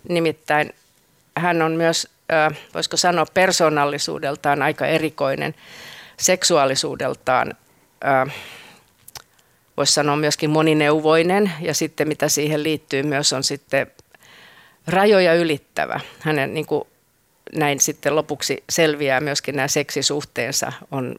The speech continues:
enemmän tai vähemmän sellaisia, jo-, joita nykyisin kutsuttaisiin ehkä seksuaaliseksi häirinnäksi tai, tai tois-,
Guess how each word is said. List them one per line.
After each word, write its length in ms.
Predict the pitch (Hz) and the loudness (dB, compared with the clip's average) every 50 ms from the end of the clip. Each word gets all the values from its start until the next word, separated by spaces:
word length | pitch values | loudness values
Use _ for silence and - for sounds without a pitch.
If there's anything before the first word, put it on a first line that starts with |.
| - - | -10 -8
enemmän 340 | 139 135 127 139 135 131 - | -6 -6 -4 -4 -6 -4 -2
tai 180 | - 135 139 131 | -2 -2 0 0
vähemmän 340 | 139 147 156 147 135 139 139 | 0 0 0 -2 -2 -4 -4
sellaisia, 480 | - 151 143 139 139 143 - 131 131 | -2 -2 -2 0 -2 -2 -2 -2 -2
jo-, 160 | 139 135 131 - - | -2 -4 -4 -6 -4
joita 260 | - 143 135 - 135 | -4 -4 -4 -2 -4
nykyisin 480 | 143 139 139 - 143 127 - 123 120 | -4 -4 -4 -4 -2 -2 -2 -2 -4
kutsuttaisiin 800 | - - - - - 156 127 - _ - 113 120 - - - - - - - - - - - - - - - - _ | -6 -8 -6 -4 -4 -4 -6 -6 _ -4 -2 -2 -2 -4 -4 -6 -12 -20 -20 -20 -20 -20 -20 -20 -20 -20 -20 -12 _
ehkä 220 | - 131 - - 139 | -8 -8 -6 -4 -4
seksuaaliseksi 800 | - - 131 - - - 143 131 139 139 - 147 135 - - | -2 -2 -4 -4 -4 -4 -2 -2 -2 -2 -4 -6 -6 -4 -2
häirinnäksi 760 | 156 147 147 147 143 151 147 143 147 147 143 143 - - - - | 0 2 2 2 2 0 -2 -2 -2 -4 -4 -2 -2 -4 -2 0
tai, 380 | - 143 143 143 147 147 143 - - - | 0 2 2 2 2 0 -2 -4 -8 -4
tai 260 | - 135 135 135 131 120 - _ - | -2 0 0 0 -2 -8 -12 _ -2
tois-, 260 | 135 131 - - | -2 -2 -2 -4